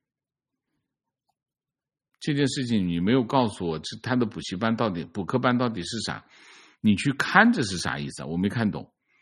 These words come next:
去看着是啥意思啊？看补课班是啥意思？为什么要去看补课班？有老师还不够吗？还，还你去看着？你是去，你是去看场吗？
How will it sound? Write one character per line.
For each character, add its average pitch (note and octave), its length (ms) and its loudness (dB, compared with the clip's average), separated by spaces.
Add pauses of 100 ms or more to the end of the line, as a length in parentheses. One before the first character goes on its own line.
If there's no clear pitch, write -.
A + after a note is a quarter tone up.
(240)
去 - 180 -2
看 - 320 2
着 - 20 -4
是 A#2 320 -4
啥 C3 160 -6
意 B2+ 80 -10
思 - 140 -18
啊？ - 80 -20 (640)
看 B3+ 320 2
补 A#2 100 -6
课 E2+ 160 -4
班 D2 220 -4
是 - 60 -12
啥 C2+ 160 -8
意 B1+ 80 -12
思？ E2 80 -10
为 C#3+ 120 4
什 C3+ 100 2
么 G#2 100 6
要 F2+ 60 0
去 - 120 -10
看 E2 240 -8
补 - 100 -20
课 E2+ 140 -16
班？ - 200 -14 (760)
有 A2 120 2
老 G#2 180 0
师 - 200 -6
还 F#2 100 -4
不 F2+ 100 -6
够 F#2+ 160 -4
吗？ C2+ 140 -6
还， E2+ 200 -8
还 G2 200 -6
你 E2 120 -2
去 - 60 -12
看 F#2+ 260 -4
着？ E2+ 180 -10 (180)
你 G#2+ 120 4
是 B2 200 0
去， A2+ 460 2 (680)
你 A2 100 4
是 G#2+ 300 0
去 A2+ 480 0
看 B2 260 2
场 D#2+ 240 -6
吗？ C2 100 -10